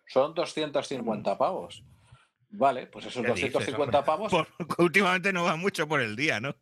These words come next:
Speaker 2: <laughs> O
Speaker 1: No
Speaker 2: sea,
Speaker 1: tengo
Speaker 2: es
Speaker 1: ni
Speaker 2: más
Speaker 1: idea,
Speaker 2: o
Speaker 1: ¿no?
Speaker 2: menos un tercio de eso, ¿eh? Hombre, la lata no te sale un euro, <laughs> gracias a Dios.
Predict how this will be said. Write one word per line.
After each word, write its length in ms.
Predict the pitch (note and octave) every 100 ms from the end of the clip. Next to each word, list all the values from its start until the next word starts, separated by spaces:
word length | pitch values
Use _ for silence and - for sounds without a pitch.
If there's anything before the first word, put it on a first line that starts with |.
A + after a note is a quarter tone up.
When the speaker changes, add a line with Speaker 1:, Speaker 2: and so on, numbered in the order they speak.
| _
Speaker 2:
<laughs> 640 | - - B2 - G3 - E3+ _ _ _ _ _ _ - -
O 40 | C3
Speaker 1:
No 60 |
Speaker 2:
sea, 160 | - E3
Speaker 1:
tengo 120 | D3
Speaker 2:
es 40 | A#2+
Speaker 1:
ni 40 |
Speaker 2:
más 100 | D#3 E3
Speaker 1:
idea, 20 |
Speaker 2:
o 80 | D#3+
Speaker 1:
¿no? 100 | F3
Speaker 2:
menos 140 | F3
un 200 | D#3+ F3
tercio 440 | D3 F#3 F3 A#2 B2
de 80 | D3+
eso, 280 | G2+ F2+
¿eh? 80 | G#2+ - _ - B2+ -
Hombre, 220 | A2+ C#3
la 160 | B2+ G#2+
lata 240 | A2+ C3
no 100 | C3+
te 80 | C3
sale 200 | D#3 B2+
un 80 | B2
euro, 260 | C#3+ A2
<laughs> 40 | G#2
gracias 420 | B2+ A#2 - E2
a 100 | F#2+
Dios. 320 | B2 A2+ -